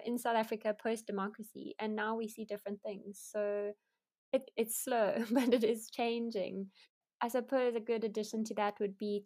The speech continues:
to not, if the change isn't happening fast enough for you, then do something about it. Thank you so much for coming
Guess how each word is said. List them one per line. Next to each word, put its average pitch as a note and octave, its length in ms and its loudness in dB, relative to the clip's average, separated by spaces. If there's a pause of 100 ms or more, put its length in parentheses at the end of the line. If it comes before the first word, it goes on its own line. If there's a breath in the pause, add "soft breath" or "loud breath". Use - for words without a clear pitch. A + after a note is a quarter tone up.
(100)
to A3+ 80 -2
not, G#3+ 360 0 (920 soft breath)
if C4+ 200 8
the C#4 80 8
change B3 320 0
isn't A3+ 220 0
happening A3 500 -2
fast A3 340 -2
enough G#3+ 220 0
for G#3 140 -2
you, G#3 300 0
then G3+ 200 -2
do G#3+ 180 0
something G3 460 0
about F#3+ 280 0
it. F#3+ 240 -6 (440)
Thank D4 180 0
you D#4 80 4
so D4+ 220 0
much C#4+ 300 0
for A3+ 120 -4
coming A3 460 -2